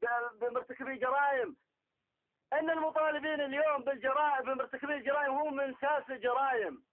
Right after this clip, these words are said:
هم من يعملون ويقتلون ويسلخون. أنا عضو من أعضاء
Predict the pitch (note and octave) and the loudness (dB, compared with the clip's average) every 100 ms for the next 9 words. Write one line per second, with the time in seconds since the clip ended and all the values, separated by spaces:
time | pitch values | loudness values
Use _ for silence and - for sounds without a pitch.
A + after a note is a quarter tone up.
0 | _ _ _ _ _ - D#4 D#4 D4+ D4 | _ _ _ _ _ -2 0 2 2 2
1 | C4 C#4 C#4+ D#4 C#4+ C#4 C#4 C#4+ C#4+ D4+ | 2 0 2 2 2 2 2 0 0 2
2 | D4+ C#4 C#4 C4 C4+ B3 C#4+ C#4+ D#4 - | 2 4 2 2 0 -2 0 0 -2 0
3 | C#4 D#4 C#4+ C#4 - _ _ - D4+ C#4+ | 2 4 2 2 -2 _ _ 0 2 2
4 | C4+ C4+ B3+ A#3 B3+ C#4+ C#4 | 2 2 2 2 4 4 2